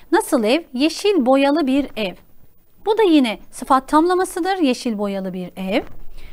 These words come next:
Başka sıfat tamlaması var mı B şıkkında? Bakalım. Çıkmaz sokak. Evet, burada da nasıl sokak?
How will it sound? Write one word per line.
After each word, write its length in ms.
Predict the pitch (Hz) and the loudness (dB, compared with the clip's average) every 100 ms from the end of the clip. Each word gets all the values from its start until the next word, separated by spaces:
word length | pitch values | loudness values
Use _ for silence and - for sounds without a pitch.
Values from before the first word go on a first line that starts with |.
| - | -2
Başka 260 | 311 392 427 | 0 2 2
sıfat 320 | - 392 381 | 4 4 2
tamlaması 480 | 349 311 277 269 233 | 2 2 0 -2 -4
var 200 | 214 190 | -2 -2
mı 240 | 190 311 | -4 -2
B 180 | 262 202 | -2 -4
şıkkında? 720 | 196 190 - 175 175 180 269 - - - - - - | -8 -14 -12 -8 -2 2 2 0 -16 -20 -20 -10 -4
Bakalım. 500 | 262 233 185 226 - - - - - - - - - - | -2 0 0 0 -2 -6 -20 -20 -20 -20 -20 -20 -20 -18
Çıkmaz 460 | - 339 339 440 453 | -4 -4 0 0 0
sokak. 560 | - 247 - - - - - - | -2 -4 -4 -12 -16 -20 -20 -2
Evet, 340 | 302 254 - - | 0 0 -4 -4
burada 280 | 302 453 370 | 0 2 2
da 120 | 285 | 4
nasıl 280 | 311 - 494 | 2 0 -6
sokak? 760 | - 285 - 196 233 466 - | -2 -4 0 2 2 2 -4